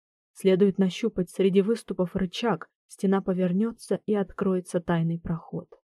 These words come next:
Артур понял и, благословив наставницу, стал пробираться к читальне. Опять таился за колоннами, вжимался в простенки,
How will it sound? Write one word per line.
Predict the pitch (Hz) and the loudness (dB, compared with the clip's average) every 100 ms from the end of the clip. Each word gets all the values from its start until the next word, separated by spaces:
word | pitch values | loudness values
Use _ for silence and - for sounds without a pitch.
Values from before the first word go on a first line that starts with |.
| _ _ _ _ _ | _ _ _ _ _
Артур | 185 180 240 240 - | -4 0 0 -2 0
понял | 247 240 220 214 | -2 0 -4 -2
и, | 208 | -2
благословив | 190 208 220 - 220 247 247 | 0 2 0 0 0 0 2
наставницу, | 208 208 - 240 233 220 - 226 _ _ | 0 0 0 0 0 -2 -2 -2 _ _
стал | - 220 220 | -2 2 2
пробираться | 220 202 202 185 175 180 | 2 2 2 0 -2 -8
к | - | -8
читальне. | - 202 175 165 160 170 _ _ _ _ _ | -12 -6 -4 -4 -8 -12 _ _ _ _ _
Опять | 175 170 202 202 | -4 0 -2 -2
таился | - 180 214 202 - | -2 0 0 0 0
за | 185 185 | 0 0
колоннами, | 190 185 220 208 196 185 | 2 2 4 4 2 0
вжимался | 185 208 214 226 - 214 | -2 2 2 2 -2 -4
в | |
простенки, | - 202 - - 226 226 220 | 0 0 0 0 0 2 -2